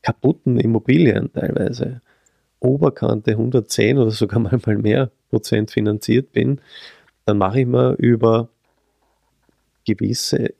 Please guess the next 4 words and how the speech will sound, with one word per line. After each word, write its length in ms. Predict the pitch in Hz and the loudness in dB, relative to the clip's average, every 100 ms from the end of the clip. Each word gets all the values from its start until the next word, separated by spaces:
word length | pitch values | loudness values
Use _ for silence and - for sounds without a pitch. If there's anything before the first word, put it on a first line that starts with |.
| _ | _
Investoren 1040 | 110 104 104 101 - - - 113 120 123 - _ _ _ | -4 -2 -2 -4 -4 -6 -4 -2 -2 -4 -8 _ _ _
doch 320 | - 113 - | -2 -2 -4
meine 380 | 120 110 107 110 - _ | -4 -2 0 -2 -6 _
Gedanken 680 | 110 - - 117 135 127 | -6 -4 -4 -2 0 0